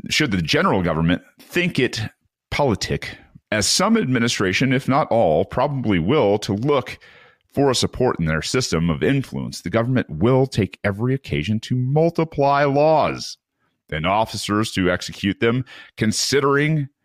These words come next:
these as so many necessary props for its own support. And here you go, right? To support this behemoth that they're going to grow in terms of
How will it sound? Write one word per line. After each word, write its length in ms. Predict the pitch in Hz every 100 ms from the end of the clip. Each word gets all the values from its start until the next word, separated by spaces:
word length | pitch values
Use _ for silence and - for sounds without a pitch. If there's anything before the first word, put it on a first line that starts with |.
| _
these 480 | 87 120 117 131 -
as 160 | - -
so 380 | - 175 160
many 320 | 117 131 131 104
necessary 720 | 104 151 - 123 120 117 98
props 680 | - - 170 123 - - - _ _ _
for 160 | 135 131
its 160 | - - -
own 300 | 123 123 120
support. 640 | - - - 113 - - _ _ _ _ _ _ _ _ _ _ _ _ _ _ _ _ -
And 60 | 87
here 120 | 107
you 120 | 98
go, 260 | 110 85 64 _ _ _
right? 260 | 87 107 -
To 200 | 104 85
support 600 | - 95 - - 165 113
this 120 | 98
behemoth 680 | 80 92 - 143 165 107 90
that 120 | 101
they're 140 | 113 117
going 460 | 90 135 160 175
to 160 | 156 151
grow 560 | 123 147 143 95 80
in 120 | 85 104
terms 360 | 143 135 123
of 180 | 113 95